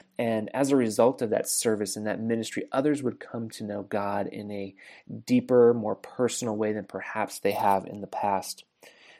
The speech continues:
And number five, I want to encourage us all to be praying that they grow in faith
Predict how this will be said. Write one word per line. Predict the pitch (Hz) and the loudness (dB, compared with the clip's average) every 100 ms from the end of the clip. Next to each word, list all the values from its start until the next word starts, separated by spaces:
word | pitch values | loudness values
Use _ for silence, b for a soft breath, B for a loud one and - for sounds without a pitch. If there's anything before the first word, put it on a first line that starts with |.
| b _ | b _
And | 139 143 | 4 4
number | 196 | 4
five, | 208 131 98 101 - - - | 4 6 6 2 -6 -20 -4
I | 143 | 0
want | 175 | 2
to | 156 | 2
encourage | - 143 | 2 -2
us | 117 | 2
all | 117 117 | 4 4
to | - | 4
be | 107 | -6
praying | - - 113 110 | -2 0 0 0
that | 104 107 | -2 2
they | 117 | 2
grow | 117 120 110 | 2 4 2
in | - 98 | 2 -8
faith | - - 131 127 123 - | -10 -2 2 2 0 -6